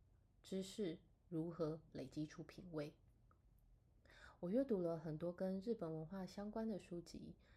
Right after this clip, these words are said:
以及对于茶也有这么一点点的认知。对于千利休这个人呢，都很好奇说，为什么千利休会从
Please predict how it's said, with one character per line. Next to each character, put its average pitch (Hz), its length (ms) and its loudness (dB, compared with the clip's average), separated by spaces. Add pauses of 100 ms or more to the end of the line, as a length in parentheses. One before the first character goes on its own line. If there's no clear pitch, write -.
(160)
以 160 60 -8
及 170 140 -2
对 226 220 4
于 175 160 0
茶 135 580 -2
也 170 160 0
有 185 140 2
这 - 160 -4
么 180 100 0
一 185 80 -2
点 151 180 -2
点 - 200 -8
的 - 100 -8 (400)
认 156 260 0
知。 160 300 -6 (760)
对 311 160 8
于 254 40 6
千 226 320 4
利 240 140 4
休 170 260 2
这 196 140 0
个 180 100 2
人 117 240 0
呢， 120 220 -2
都 160 160 2
很 151 220 -4
好 175 200 0
奇 - 200 -4
说， 160 280 -2 (260)
为 233 80 2
什 214 120 -2
么 147 300 -2
千 175 180 0
利 190 100 2
休 160 220 0
会 175 100 4
从 143 300 -6